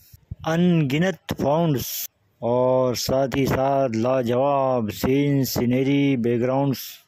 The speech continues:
जी हाँ दोस्तों, हमारे यहाँ three wheeler, four wheeler यानी कि Bolero, Pickup,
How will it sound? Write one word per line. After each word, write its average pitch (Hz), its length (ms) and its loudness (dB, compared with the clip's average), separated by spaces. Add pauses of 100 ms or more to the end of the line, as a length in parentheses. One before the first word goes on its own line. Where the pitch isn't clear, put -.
(600)
जी 110 180 -2
हाँ 123 220 0
दोस्तों, 127 540 0
हमारे 127 320 0
यहाँ 127 400 0
three 135 280 0
wheeler, 135 540 2
four 139 320 -2
wheeler 131 680 2 (260)
यानी 127 340 0
कि 139 500 2 (1160)
Bolero, 127 680 2 (100)
Pickup, 135 580 0